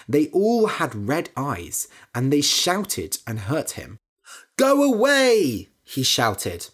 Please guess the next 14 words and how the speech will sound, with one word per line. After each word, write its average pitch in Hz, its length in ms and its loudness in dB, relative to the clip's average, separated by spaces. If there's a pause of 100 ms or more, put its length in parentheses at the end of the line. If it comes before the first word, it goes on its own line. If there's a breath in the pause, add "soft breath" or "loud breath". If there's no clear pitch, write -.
(440 loud breath)
He - 180 -4
took - 340 0
his 226 180 0
knife 131 480 -2
and 123 140 -6
started 101 520 -6
cutting 95 440 -6
them. 92 280 -14 (320 loud breath)
Some 196 560 0
ran 127 140 -2
away, 104 500 -6 (140)
but - 160 -8
some 135 380 0
stayed. 87 540 -6